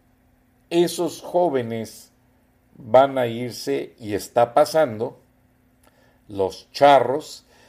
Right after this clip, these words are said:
se están yendo a colaborar. De hecho, el estudio menciona que hay prostíbulos cerca de las bases militares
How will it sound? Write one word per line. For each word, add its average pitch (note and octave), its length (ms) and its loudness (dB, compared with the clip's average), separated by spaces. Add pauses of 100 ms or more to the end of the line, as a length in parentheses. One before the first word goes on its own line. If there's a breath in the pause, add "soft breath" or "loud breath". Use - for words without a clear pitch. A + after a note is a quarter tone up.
(100 soft breath)
se - 200 -4
están D3+ 400 0
yendo C#3+ 400 -4
a B2+ 140 -6
colaborar. G2+ 720 -2
De C#3 140 2
hecho, F3 320 -4 (1600 soft breath)
el D3 200 2
estudio F3+ 680 0
menciona D#3+ 760 -4
que C3+ 120 -4
hay C#3 160 0
prostíbulos B2+ 920 -8
cerca A#2+ 440 -4
de G#2 120 -4
las F#2+ 300 -4
bases A2 380 0
militares F#2+ 960 0